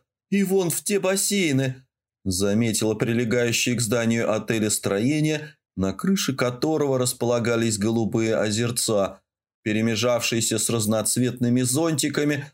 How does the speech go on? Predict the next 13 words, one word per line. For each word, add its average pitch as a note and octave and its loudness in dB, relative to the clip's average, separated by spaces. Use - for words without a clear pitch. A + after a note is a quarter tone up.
и B2+ 2
шезлонгами. G#2 0
Обернувшись, C3+ -2
на C#3 0
всякий C#3+ 0
случай D3+ 0
уточнила: C3 0
«Но F#3+ 2
сначала F3 0
на G3 0
пляж». E3+ -2
«Все C#3 -2
непременно». C3 0